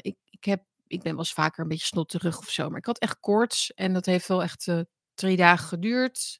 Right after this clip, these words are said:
Niet hoog, maar, eh, wat was het? Zeven, achtendertig half. En toen de laatste,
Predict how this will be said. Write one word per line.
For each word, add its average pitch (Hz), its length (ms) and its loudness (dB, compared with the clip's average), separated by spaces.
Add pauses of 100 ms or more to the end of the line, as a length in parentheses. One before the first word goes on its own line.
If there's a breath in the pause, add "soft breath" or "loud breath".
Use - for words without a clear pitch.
Niet 190 180 -4
hoog, 151 480 -4
maar, 175 300 -12 (280)
eh, - 100 -20 (360)
wat - 100 -20
was 165 160 -8
het? 180 160 -8
Zeven, 170 420 -2 (220 soft breath)
achtendertig 185 520 2
half. 175 360 2 (720 loud breath)
En 202 760 4
toen 208 160 -2
de 196 120 2
laatste, 214 540 4